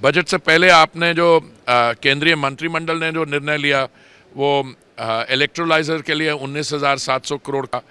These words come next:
बजट में आपका तीस हजार करोड़, पैंतीस हजार करोड़ है, अ, कैप-, कैपिटल एक्सपेंडिचर और ग्रीन एनर्जी ट्रांजिशन का। इस सब में मैं समझता हूँ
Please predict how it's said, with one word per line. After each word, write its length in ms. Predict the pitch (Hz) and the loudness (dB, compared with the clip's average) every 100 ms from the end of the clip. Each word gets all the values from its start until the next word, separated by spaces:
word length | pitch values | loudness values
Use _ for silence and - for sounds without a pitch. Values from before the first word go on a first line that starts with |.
| - - _ - | -20 -20 _ 0
बजट 360 | 143 151 190 190 | 0 2 0 0
में 140 | 196 | 0
आपका 340 | 175 165 185 | 2 2 -2
तीस 340 | 175 175 175 175 | -2 -4 -6 -2
हजार 320 | 170 170 165 | 0 2 0
करोड़, 380 | - 160 160 156 | -2 -4 -2 -2
पैंतीस 380 | - 170 220 170 | -2 -2 -4 -4
हजार 240 | 175 170 | 0 0
करोड़ 320 | - 160 160 | 0 -4 -2
है, 220 | 151 156 | 2 0
अ, 40 | 143 _ - - - - | 0 _ -20 -20 -20 -6
कैप-, 600 | 127 131 127 - 143 - | 0 2 0 -2 -4 -4
कैपिटल 400 | 135 139 143 170 | -6 -4 -4 -4
एक्सपेंडिचर 460 | 170 - 156 156 170 | -4 -4 -8 -6 -4
और 100 | 156 | -4
ग्रीन 260 | 135 151 151 | -4 -6 -4
एनर्जी 300 | 147 147 143 | -4 -4 -4
ट्रांजिशन 540 | - 127 127 123 123 | -4 -4 -4 -8 -10
का। 120 | 117 - _ 113 _ _ - | -14 -20 _ _ _ _ -16
इस 80 | - | -8
सब 280 | - 214 247 | 0 -2 0
में 180 | 269 269 | -2 0
मैं 200 | 240 214 | 0 -2
समझता 440 | 196 190 185 165 | -4 -4 -4 -4
हूँ 160 | 123 | -6